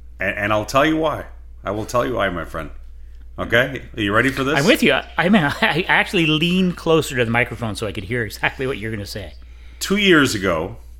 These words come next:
Speaker 1: Alex Ovechkin and the Washington Capitals, after a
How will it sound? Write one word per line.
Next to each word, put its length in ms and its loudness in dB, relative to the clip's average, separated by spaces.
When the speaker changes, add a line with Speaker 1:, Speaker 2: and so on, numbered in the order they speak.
Speaker 1:
Alex 360 4
Ovechkin 480 0
and 100 -4
the 60 -4
Washington 400 -4
Capitals, 540 -2
after 440 -4
a 160 -6